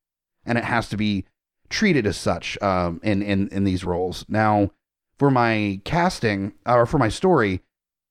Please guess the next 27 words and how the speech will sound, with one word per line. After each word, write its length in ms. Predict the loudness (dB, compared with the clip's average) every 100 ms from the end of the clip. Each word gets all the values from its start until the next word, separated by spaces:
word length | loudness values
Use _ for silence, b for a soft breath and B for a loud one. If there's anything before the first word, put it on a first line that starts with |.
| _ -4
the 200 | 0 2
basic 320 | 0 0 -2
gist 340 | 0 0 0
is 200 | 0 0
that 220 | 0 0 0
I 100 | -2
wanted 260 | 0 0
to 60 | -2
call 200 | 0 2
back 240 | 2 0
to 140 | 0 -2
the 80 | 2
fact 240 | 0 0
that 140 | -2
he 160 | 0 0
lost 320 | 2 2 2
his 160 | -2 0
wife 320 | 2 2 0
and 120 | -4
child, 520 | -2 -2 -2 -4 -12 -20 _ _ _ _ _
um, 520 | -2 0 0 -2 -6 -12 _ _ _ _ -6
in 160 | 0 2
the 120 | 2
original 520 | 2 0 0 -6 -10 -12 -6
Mad 220 | -2 0
Max. 500 | 0 0 -2 -10 -16 -12 -4
By 560 | 2 2 2 0 -6